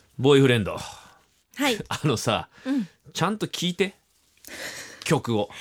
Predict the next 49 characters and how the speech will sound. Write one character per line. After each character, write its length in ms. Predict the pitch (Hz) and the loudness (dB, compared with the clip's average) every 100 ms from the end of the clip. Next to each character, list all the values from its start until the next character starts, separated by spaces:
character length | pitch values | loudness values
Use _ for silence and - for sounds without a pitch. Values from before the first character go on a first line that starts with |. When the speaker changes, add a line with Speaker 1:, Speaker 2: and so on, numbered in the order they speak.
| - - - - | -16 -16 -16 -10
Speaker 2:
あ 160 | 302 226 | -4 -2
の 720 | 226 220 214 208 202 202 208 | 0 -2 -2 -2 -4 -4 -4
ー、 20 | 214 | -6
聞 140 | - | -4
い 40 | 262 | -2
て 100 | 262 | 0
ま 120 | 269 | 0
す 120 | 247 | -2
よ。 80 | 220 | -2
こ 100 | 262 | 0
の 160 | 277 | -2
曲、 640 | 285 285 269 262 254 247 240 | -2 -6 -2 -2 0 0 0
ど 140 | 330 | -2
こ 80 | 427 | 0
か 120 | 403 | 0
で 120 | 254 | -2
聞 140 | 220 254 | -4 -4
い 40 | |
た 100 | 262 | -2
な 160 | 254 262 | -2 -2
と 80 | 226 | -2
思 120 | 214 | -4
っ 40 | |
た 120 | 208 | -4
ら、 80 | 185 | -6
先 260 | 214 330 370 | -6 -6 -6
週、 580 | - - 349 349 349 - | -6 -6 -4 -4 -6 -4
Speaker 1:
う 60 | 139 | -2
ん。 140 | 104 - _ _ - | -2 -6 _ _ -10
Speaker 2:
一 160 | 254 | -4
之 140 | 302 302 | -2 -4
輔 140 | - | -6
さ 160 | 294 294 | -4 -2
ん 20 | |
が 80 | 269 | 0
YouTube 580 | 247 269 - 285 240 208 | -2 -2 -4 -4 -4 -4
で 280 | 165 156 - | -4 -6 -2
Speaker 1:
は 180 | 120 104 | 2 2
い。 60 | - _ | 0 _
Speaker 2:
聞 100 | - | -4
い 60 | 254 | -4
て 100 | 269 | -2
た 120 | 226 | -2
曲 280 | 220 175 - | -4 -8 -8
で 140 | - | -10
し 80 | 185 | -10
た 120 | 143 | -10
ね。 240 | - 226 240 _ _ _ _ - | -6 -6 -6 _ _ _ _ -2
Speaker 1:
あ、 160 | - | -2